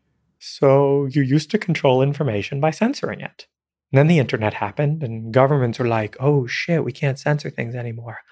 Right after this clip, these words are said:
I know what we'll do." <laughs> You know, it's the old story of, uh, the story of, like,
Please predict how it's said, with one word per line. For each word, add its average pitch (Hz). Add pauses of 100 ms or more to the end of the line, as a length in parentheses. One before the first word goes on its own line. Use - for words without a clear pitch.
(380)
I 214
know 143
what 113
we'll 113
do." 165 (440)
<laughs> - (440)
You 185
know, 185 (300)
it's -
the 185
old 165
story 156
of, 120
uh, -
the 143
story 139
of, 127
like, 117